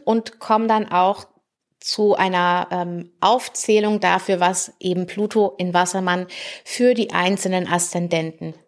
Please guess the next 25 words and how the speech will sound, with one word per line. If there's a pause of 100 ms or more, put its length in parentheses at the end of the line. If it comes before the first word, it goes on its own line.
bedeutet.
Also
wenn
dich
das
interessiert,
dann
hör
sehr
gerne
nochmal
in
diese
Folge
rein. (260)
Ich
habe
sie
dir,
wie
gesagt,
unten (260)
verlinkt. (840)
Was (120)
am